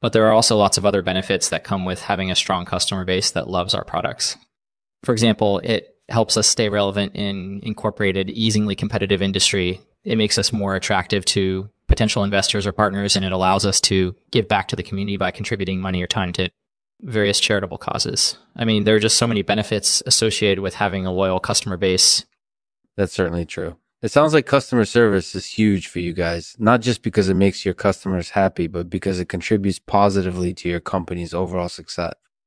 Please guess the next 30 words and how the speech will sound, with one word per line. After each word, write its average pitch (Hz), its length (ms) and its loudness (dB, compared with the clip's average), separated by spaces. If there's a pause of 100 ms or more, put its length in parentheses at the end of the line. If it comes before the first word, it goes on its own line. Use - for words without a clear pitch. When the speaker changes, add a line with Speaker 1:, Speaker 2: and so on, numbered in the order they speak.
(140)
Speaker 2:
What 101 300 2
do 139 60 4
you 135 100 6
think 117 240 0
sets - 380 -2
Workshop 90 600 0
apart 90 380 -2
from - 220 -6
other 92 200 0
tabletop 85 560 -2
game 82 220 -4
companies? 82 720 -2 (580)
Speaker 1:
Honestly, 113 720 2 (200)
I 120 100 2
don't 135 160 0
really 120 220 2
see 101 400 0
any 117 180 2
other 104 160 0
tabletop 98 540 -2
game 92 480 -8
companies 92 480 -4
that 82 160 -6
compare 101 300 -4
stylistically 92 840 0
or 92 220 0
in 92 80 -4
terms 101 200 -2
of 90 100 -2
our 90 120 -2